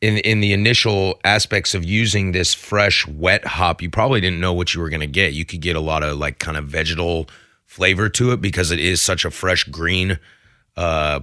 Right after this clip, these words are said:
product. Uh, so it probably took some trial and error, and fresh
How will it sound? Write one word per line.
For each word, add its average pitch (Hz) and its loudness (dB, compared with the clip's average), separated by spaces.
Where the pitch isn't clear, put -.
product. 104 0
Uh, 95 4
so 101 2
it 101 0
probably 143 4
took 131 -2
some 98 0
trial 101 4
and 85 2
error, 98 4
and 98 4
fresh - 2